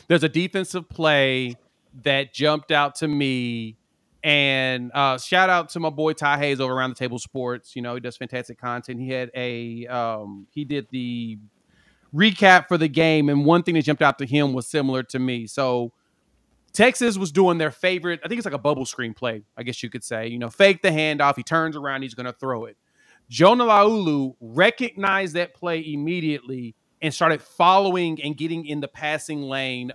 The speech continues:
of where it's supposed to go. So if Quinn was gonna throw it to that running back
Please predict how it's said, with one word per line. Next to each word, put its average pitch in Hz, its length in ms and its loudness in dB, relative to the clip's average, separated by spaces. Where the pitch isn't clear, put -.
of 135 500 -2
where 151 260 0
it's 143 80 -6
supposed 143 180 -6
to 135 80 -14
go. 127 160 -6
So 131 160 -8
if 117 100 -14
Quinn 233 260 -4
was 208 100 -6
gonna 170 160 -4
throw 175 200 -6
it 185 80 -8
to 180 60 -6
that 143 120 -4
running 165 280 -4
back 214 360 -2